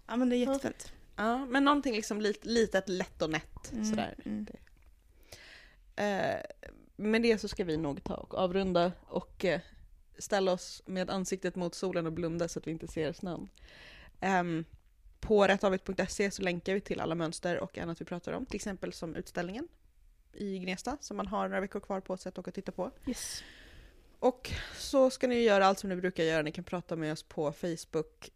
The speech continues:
Speaker 3: på Ravelry, på Instagram. Så under hashtaggen, eh, rättavigt så finns det massa roliga grejer.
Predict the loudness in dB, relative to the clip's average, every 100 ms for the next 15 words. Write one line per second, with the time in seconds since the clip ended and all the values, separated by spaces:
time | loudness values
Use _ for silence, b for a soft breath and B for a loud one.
0 | -8 -4 -2 -2 -2 -2 0 -2 -4 -12
1 | -14 -4 -4 -4 -6 -4 -4 -4 -8 -14
2 | -8 -8 -8 -12 -8 -6 -6 -8 -8 -6
3 | -6 -8 -12 _ _ _ _ -10 -8 -8
4 | -8 -8 -8 -8 -10 -14 -16 -12 -8 -8
5 | -6 -8 -6 -6 -4 -2 -2 -2 -2 -2
6 | -2